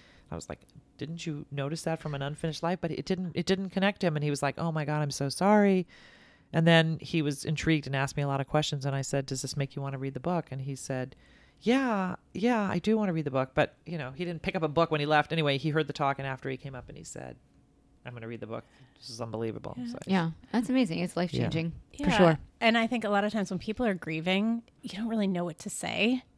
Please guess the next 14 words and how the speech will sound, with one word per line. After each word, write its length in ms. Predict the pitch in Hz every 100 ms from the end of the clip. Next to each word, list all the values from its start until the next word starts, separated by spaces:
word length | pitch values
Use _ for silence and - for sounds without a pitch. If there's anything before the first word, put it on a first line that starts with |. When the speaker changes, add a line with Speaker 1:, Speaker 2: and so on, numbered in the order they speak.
| _
Speaker 2:
right? 380 | 202 196 233 -
But 80 | -
Speaker 1:
That's 220 | - 151
exactly 580 | 160 - 156 156 - 160 -
a 40 |
good 260 | 139 147 135
point. 340 | 147 135 127 -
Speaker 2:
you 120 | 139
Speaker 1:
That's 120 | 127
a 40 | 240
Speaker 2:
made 80 |
Speaker 1:
very 220 | 151 139 123
good 160 | 127
point. 300 | 135 127 104